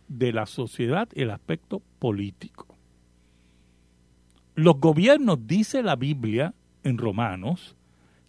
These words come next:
que están para hacer cumplir la ley de Dios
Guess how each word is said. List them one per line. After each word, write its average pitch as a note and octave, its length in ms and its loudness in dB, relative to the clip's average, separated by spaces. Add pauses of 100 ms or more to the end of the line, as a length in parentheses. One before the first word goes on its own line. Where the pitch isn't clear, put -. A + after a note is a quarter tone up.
que D#3+ 120 2
están G3 400 0
para D3 240 0
hacer F#3+ 340 -2
cumplir C#3 580 -2
la D3 220 -4
ley C3 260 -2
de D3+ 160 -4
Dios G#2+ 480 -6